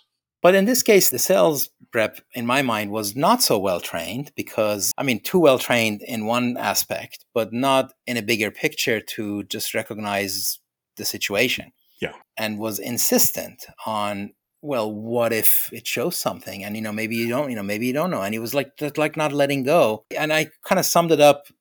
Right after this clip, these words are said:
Speaker 1: with the upsell versus the quick sell.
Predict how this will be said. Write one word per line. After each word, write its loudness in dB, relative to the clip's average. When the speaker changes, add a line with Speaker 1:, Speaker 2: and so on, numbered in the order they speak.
Speaker 1:
with -2
the -2
upsell 2
versus -2
the -10
quick -4
sell. -2